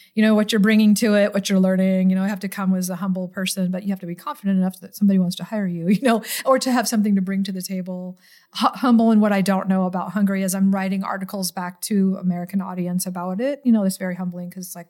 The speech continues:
I don't wanna get this wrong. I do pass my things by trusted advisors here to make sure I've got the facts right, you know? So I'm telling you that to say that, um, I'm constantly trying to improve that and to make sure that I'm an asset, you know, to an organization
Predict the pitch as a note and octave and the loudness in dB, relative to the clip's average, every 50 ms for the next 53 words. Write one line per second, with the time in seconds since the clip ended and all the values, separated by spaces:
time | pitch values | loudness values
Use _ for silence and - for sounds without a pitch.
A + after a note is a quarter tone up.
0 | _ - F3 E3+ D#3+ F3 F3+ F3+ E3+ E3+ F#3 - - G3+ F#3 F3+ F3+ F3 F#3 - | _ -18 -18 -16 -10 -8 -8 -8 -8 -10 -16 -8 -4 -2 -2 0 0 -2 -4 -6
1 | _ _ _ _ _ - G3 F3+ G3 G3 F#3+ - G#3+ F3 - - G3+ F#3 F3+ F#3 | _ _ _ _ _ -4 0 2 2 2 0 0 -4 -6 -6 -4 -4 -4 -4 -2
2 | F3+ F3 E3+ - F3 E3+ E3+ E3+ E3+ E3 E3 _ _ _ _ _ _ _ _ - | -4 -6 -6 -6 -10 -10 -10 -10 -10 -12 -12 _ _ _ _ _ _ _ _ -18
3 | - - G#3 G3 - - - F#3+ F#3 F3 F3 F#3+ _ - G3+ F3 F#3+ F#3 F#3 F3+ | -6 -2 -2 -2 -2 0 0 0 0 0 -2 -6 _ -4 -4 -2 -2 -2 -2 -2
4 | F#3 F#3 F3 - - F#3+ F3+ F3 F3 F3+ F3 E3+ - - F#3 F3+ F3+ F3+ F#3 F#3 | -4 -4 -6 -4 -4 -4 -4 -4 -6 -8 -10 -10 -12 -10 -8 -8 -6 -6 -8 -10
5 | F#3 F3+ - F3+ F#3 - - - - G#3+ G3 G3+ G#3 G3+ - G#3 G3+ G3 G3 G#3 | -12 -14 -12 -12 -12 -12 -12 -12 -8 -6 -6 -6 -6 -6 -4 -4 -2 -2 -2 -4
6 | - _ - - - - - - - - C#4+ C4 B3+ - D4+ D4 C#4+ C4 B3 G#3+ | -8 _ -20 -20 -20 -20 -16 -6 -2 2 2 2 2 2 2 2 2 2 2 2
7 | A#3 A3+ A3 - A3+ G3+ - - G3 F#3+ F#3 F#3 F#3 F#3 F3 E3+ E3+ - - - | 0 -2 -4 -4 -4 -4 -4 -4 -4 -4 -4 -4 -4 -6 -8 -8 -10 -12 -12 -14
8 | - - E3+ F3 F3 F3 F3 F3 - _ - G#3 G#3 G3+ F#3+ - G#3 G3 F#3+ - | -14 -14 -12 -12 -14 -14 -16 -20 -20 _ 0 2 4 4 4 4 2 0 0 0
9 | - - G3 F#3+ - F#3+ F#3+ F3+ F3 F3 F3+ _ - F#3+ F3+ F3+ F3+ F3 F3 F3 | 0 -2 -2 -2 -2 -2 -2 -2 -4 -6 -10 _ -8 -6 -6 -6 -6 -8 -8 -10
10 | F3 F3 E3+ F3 E3+ F3 - - - F#3 F3+ E3+ F3 - - E3+ E3+ E3+ E3+ E3+ | -10 -14 -16 -16 -16 -14 -14 -8 -6 -6 -6 -6 -6 -10 -12 -12 -12 -10 -10 -10
11 | E3+ F3 _ _ _ _ _ A3+ A#3+ - A#3 B3+ B3 - - - - - - - | -10 -12 _ _ _ _ _ 0 0 2 0 0 -2 -4 -6 -8 -8 -10 -10 -12
12 | - - - - G#3 G3+ F#3+ F3+ F3+ - - G#3+ G3 F#3+ F#3 F#3+ F3 F3 F3+ F3+ | -12 -10 -2 0 2 2 2 2 0 -4 -4 -2 -2 -2 -2 -2 -4 -4 -2 -2
13 | F3+ F3+ E3+ E3 D#3+ - - - - - - | -2 -4 -6 -8 -10 -10 -10 -12 -14 -18 -16